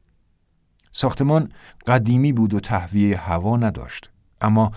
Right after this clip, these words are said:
همانطور که با لبخند پیروزمندانه‌ای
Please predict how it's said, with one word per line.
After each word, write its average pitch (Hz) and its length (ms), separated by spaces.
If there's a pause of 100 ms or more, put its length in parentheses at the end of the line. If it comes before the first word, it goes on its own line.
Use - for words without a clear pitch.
(260)
همانطور 110 400
که 117 120
با 107 120
لبخند 107 540
پیروزمندانه‌ای 101 1120